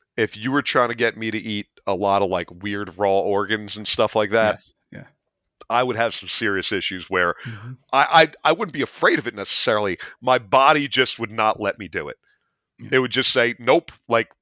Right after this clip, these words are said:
Speaker 1: like, "You're gonna, you're gonna put this in your mouth and you're gonna bite on it." And then,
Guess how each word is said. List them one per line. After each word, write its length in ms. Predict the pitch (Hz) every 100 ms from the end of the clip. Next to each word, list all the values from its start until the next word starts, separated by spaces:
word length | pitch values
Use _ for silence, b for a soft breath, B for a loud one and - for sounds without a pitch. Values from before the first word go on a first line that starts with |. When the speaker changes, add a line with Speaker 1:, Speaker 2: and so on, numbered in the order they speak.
| -
Speaker 1:
like, 160 | 104
"You're 100 | 127
gonna, 300 | 120 151 151 135
you're 140 | 123
gonna 120 | 147
put 160 | - 170
this 160 | 160 156
in 60 |
your 80 | 160
mouth 260 | 151 160 -
and 120 | 117
you're 100 | 107
gonna 100 | 107
bite 320 | 104 92 107
on 180 | 135 160
it." 120 | 196 - b b b b _
And 160 | 123 117
then, 340 | 123 110 113